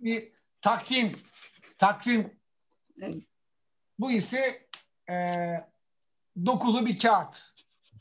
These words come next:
Speaker 2: Hı hı.
Speaker 1: Bu resmi yapan kişi, e, şu an aramızda değil. Bazen İstanbul'dan kat-, geçen sene İstanbul'dan katılıyordu. Benim baldızım.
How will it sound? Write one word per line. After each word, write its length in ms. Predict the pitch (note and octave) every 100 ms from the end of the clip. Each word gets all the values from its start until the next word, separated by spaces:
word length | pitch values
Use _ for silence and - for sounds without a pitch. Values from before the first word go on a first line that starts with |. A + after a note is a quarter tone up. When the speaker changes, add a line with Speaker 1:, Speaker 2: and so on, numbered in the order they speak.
| -
Speaker 2:
Hı 60 | B3+
hı. 60 | A3+ B3+ C4 _ _ _ _ _ _ - _ - - _ -
Speaker 1:
Bu 320 | F3+ D4 B3
resmi 300 | C4 - D4
yapan 500 | B3+ G3 G3+ G3 - _ _
kişi, 600 | - B3 - A#3 C#4+ - _ _ _ _ _ _ _ _ _ _ _ -
e, 240 | D#3+ E3
şu 220 | C#3+ A3 A3
an 100 | A3+
aramızda 640 | G#3+ A3 A3+ G3+ A#3 G#3
değil. 420 | B3 G#3 - _ _ _ _ _ _ _ _ _ _ _ _
Bazen 440 | D3+ G3+ G#3+ A#3
İstanbul'dan 760 | A3 - - A3+ A3+ A3 A3 A#3
kat-, 200 | G#3+ D3+
geçen 320 | G3+ A3 A3
sene 200 | G#3+ A3+
İstanbul'dan 580 | A3 - A#3 A3 A3 A3+
katılıyordu. 380 | G3 D#3+ C#3+ D3+
Benim 220 | G#3+ G#3
baldızım. 540 | G#3 G3 G#3 F3+ -